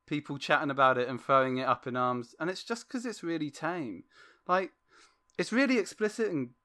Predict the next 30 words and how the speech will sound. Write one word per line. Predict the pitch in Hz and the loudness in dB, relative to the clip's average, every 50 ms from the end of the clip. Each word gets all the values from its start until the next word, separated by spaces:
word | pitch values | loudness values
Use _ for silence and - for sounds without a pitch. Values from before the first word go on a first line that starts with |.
| _ _ _ _ - | _ _ _ _ -2
Gob-, | - 135 120 120 117 120 - - | 0 2 2 2 0 -4 -8 -4
Goblin | - 127 117 110 113 107 107 | 0 0 0 0 -2 -6 -6
Slayer, | - - 104 101 104 113 - - | -4 -2 -2 -2 -2 -2 -4 -6
'cause | - - 170 | -2 0 2
I | 165 | 2
watched | 175 196 156 - | 4 2 0 -2
the | 131 | -2
first | - 127 113 - 131 | -2 -2 0 0 0
episode | 123 117 - - - 107 104 | 0 0 -2 -4 -6 -4 -4
and | 107 110 | -4 -4
was | 110 - | -2 -2
like, | 123 120 | 0 2
"Yeah, | 165 202 233 | 2 4 4
that's | 226 214 214 | 4 2 2
pretty | - - 208 185 156 | 0 -2 -2 0 0
explicit." | 127 98 - - - 117 104 - - 117 117 - - | -2 -2 -6 -8 -8 -8 -8 -4 -4 -4 -4 -4 -4
But | 170 202 180 | -6 -2 0
this | 220 247 247 - | 0 0 0 0
one, | 247 226 214 208 208 - | 0 0 0 0 -2 0
like, | 175 175 170 165 - - _ _ _ _ _ _ _ _ _ - | 2 4 4 4 2 -4 _ _ _ _ _ _ _ _ _ 0
most | 185 226 262 254 - | 2 2 2 2 0
of | 240 | -4
the | 226 185 | -2 2
buggery's | 190 160 151 143 143 131 123 107 | 4 4 4 4 0 -2 -2 -2
done | - 131 117 113 | -4 -4 -4 -4
off | 110 101 | -4 -8
screen. | - - - 120 110 107 104 104 104 - _ _ _ _ _ _ _ _ _ - | -12 -14 -12 -10 -10 -8 -8 -10 -12 -14 _ _ _ _ _ _ _ _ _ -6
And | 131 131 | -2 0
then, | 139 139 139 139 139 143 202 - - _ _ - _ _ _ _ - | 2 2 2 2 2 0 -2 -4 -10 _ _ -20 _ _ _ _ 2
um, | 156 151 156 156 156 160 165 - - | 6 8 8 8 6 6 2 -6 -10